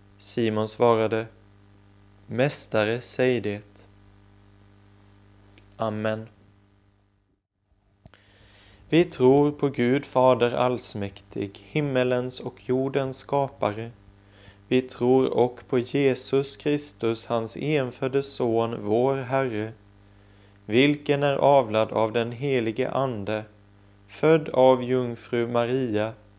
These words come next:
pinad under Pontius Pilatus, korsfäst, död och begraven, nederstigen till dödsriket, på tredje dagen uppstånden igen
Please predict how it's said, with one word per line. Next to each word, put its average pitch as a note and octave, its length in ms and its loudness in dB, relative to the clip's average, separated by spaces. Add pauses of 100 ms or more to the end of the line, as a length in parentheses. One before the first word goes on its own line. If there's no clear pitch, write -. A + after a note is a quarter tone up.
(540)
pinad C3 600 2
under C#3 340 0
Pontius B2+ 840 -2
Pilatus, A#2+ 1040 -2 (500)
korsfäst, - 960 0
död A2+ 400 2
och A2 320 -6
begraven, G#2+ 800 -4 (1000)
nederstigen B2+ 1160 2
till A2 340 -4
dödsriket, G#2 1120 -6 (560)
på G2+ 120 -4
tredje D3 500 4
dagen C3+ 460 6
uppstånden A#2+ 680 -4
igen G#2+ 420 -4